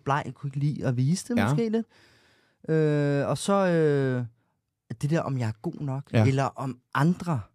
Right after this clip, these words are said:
Speaker 1: synes, jeg er god nok.
Speaker 2: Ja.
Speaker 1: Det tror jeg, at de sådan ting, der kan gøre mig mest usikker.
Speaker 2: At det, øh, har, har du kunne mærke en forskel for, da du var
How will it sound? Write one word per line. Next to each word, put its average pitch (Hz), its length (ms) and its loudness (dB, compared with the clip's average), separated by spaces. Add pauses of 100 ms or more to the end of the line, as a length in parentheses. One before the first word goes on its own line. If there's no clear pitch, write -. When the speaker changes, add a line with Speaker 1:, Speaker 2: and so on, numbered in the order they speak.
(140)
Speaker 1:
synes, - 480 -6
jeg 104 60 0
er 98 40 -2
god - 220 -10
nok. 90 180 -4
Speaker 2:
Ja. 104 100 6 (400)
Speaker 1:
Det 202 140 2
tror 208 240 2
jeg, 196 180 0
at 156 240 0
de 139 180 -2
sådan 151 280 -2 (260)
ting, 151 240 -2
der 151 60 -4
kan 131 100 -6
gøre 135 180 2
mig 131 120 0
mest 139 300 -2
usikker. 139 380 -4 (400)
Speaker 2:
At 156 260 4
det, 175 360 6
øh, 113 580 4 (160)
har, 123 240 -2
har 131 200 4
du 127 100 2
kunne 131 220 2
mærke 143 500 2
en 160 120 4
forskel 175 600 0
for, 156 140 0
da 143 160 2
du 120 80 0
var 117 180 0